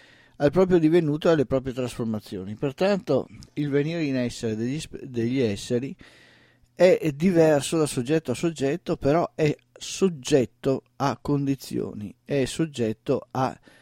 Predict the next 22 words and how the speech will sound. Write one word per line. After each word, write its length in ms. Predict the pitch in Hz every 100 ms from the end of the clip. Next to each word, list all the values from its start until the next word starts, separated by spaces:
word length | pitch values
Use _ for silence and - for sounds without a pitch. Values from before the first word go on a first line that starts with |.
| _ _ _
tutta 260 | - 196 165
una 180 | 143 127
serie 560 | - 151 151 131 113
di, 240 | 113 156 -
eh, 380 | 139 113 107 107
limitazioni, 1040 | 117 127 120 110 117 - 127 123 139 127
oppure, 380 | 104 127 113 113
se 140 | -
vogliamo, 400 | 113 107 135 131
tutta 260 | - 131 120
una 100 | 110
serie 240 | - 123
di 140 | 107 110
caratteristiche 1120 | - 123 120 - 147 101 - - - - 147 - - - _ -
che 160 | 165
qualificano 720 | - 196 131 131 185 170 156 -
il 80 | 143
soggetto 420 | 131 113 127 -
stesso 560 | - 160 131 - 98 87 -
e 240 | 120 123 -
che 240 | _ 135
noi, 240 | 113 117